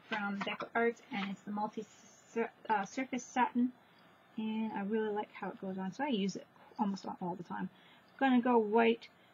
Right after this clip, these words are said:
a bit in the background here, like the reflecting of the water, and maybe a little bit on the baby.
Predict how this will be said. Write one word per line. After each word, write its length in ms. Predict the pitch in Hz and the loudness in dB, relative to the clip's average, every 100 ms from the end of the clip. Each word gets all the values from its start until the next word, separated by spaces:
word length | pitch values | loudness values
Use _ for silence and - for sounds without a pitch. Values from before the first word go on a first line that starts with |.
| - - | -18 -6
a 100 | 220 | -6
bit 340 | 202 233 - - - - - _ _ _ _ _ - - - _ _ _ - _ _ _ - | 2 2 2 -4 -16 -18 -20 _ _ _ _ _ -20 -20 -20 _ _ _ -20 _ _ _ -10
in 100 | 208 | -10
the 80 | 196 - | -8 -4
background 480 | 220 214 214 220 | -2 -2 -4 -4
here, 500 | 226 - 226 220 220 233 - - _ _ - - _ _ _ _ _ _ _ - - - - - - | -4 -2 -2 0 -2 -4 -8 -20 _ _ -20 -20 _ _ _ _ _ _ _ -20 -20 -20 -20 -20 -14
like 140 | 208 | -12
the 80 | 202 | -8
reflecting 760 | 190 196 - 226 220 220 214 | -6 -8 -4 -4 -4 -6 -8
of 120 | 208 190 | -6 -6
the 80 | |
water, 580 | 185 185 185 185 190 220 - - - - - _ - - - - - - _ _ - _ _ _ _ _ - - - | -6 -4 -4 -4 -4 -6 -10 -20 -20 -20 -20 _ -20 -20 -20 -20 -20 -20 _ _ -20 _ _ _ _ _ -20 -20 -8
and 760 | 220 220 226 220 226 220 214 214 - - - 190 - _ - - _ _ _ _ _ _ _ _ _ _ _ _ _ _ _ _ _ _ - | -2 0 2 2 2 0 -2 -8 -20 -20 -20 -20 -20 _ -20 -20 _ _ _ _ _ _ _ _ _ _ _ _ _ _ _ _ _ _ -12
maybe 240 | 202 202 | -8 -6
a 40 | 196 | -8
little 220 | 202 190 | -6 -6
bit 100 | 190 | -6
on 140 | 190 185 | -4 -4
the 40 | |
baby. 300 | 185 185 185 | -4 -4 -4